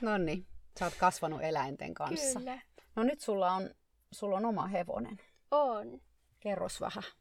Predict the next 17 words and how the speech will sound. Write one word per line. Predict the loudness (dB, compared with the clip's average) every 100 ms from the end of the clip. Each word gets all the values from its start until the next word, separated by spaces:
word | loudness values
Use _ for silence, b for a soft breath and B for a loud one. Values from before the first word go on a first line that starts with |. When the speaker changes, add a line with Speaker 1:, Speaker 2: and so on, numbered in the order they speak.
| _ _ -8
Speaker 1:
Nemosta. | -4 -2 -4 -6 -12 -16 _ _ _
Speaker 2:
No | -6 -6 -6
Nemo | -4 -2 2 0
tuli | 0 0 0
mulle | 0 -2 -2 -4
tota | -6 -2 2 0 -2 _ _ _ _ _
kolmas | 2 2 2 -6 -8
neljättä | -10 -10 -12
kaksituhattakahdeksantoista. | -12 -12 -12 -16 -14 -14 -14 _ _ -18 -16 -16 -18 -20 -14 -14 -8 -8 -10 _ _ _
Ja | -10
mä | -4
olin | -4 -4 -6
silloin | -12 -12 -12 -12 _ _ -10
just | -10 -10 -10
täyttämässä | -8 -8 -10 -18 -18 -18
niinku | -18 -14
neljätoista. | -12 -10 -12 -10 -10 -10 -10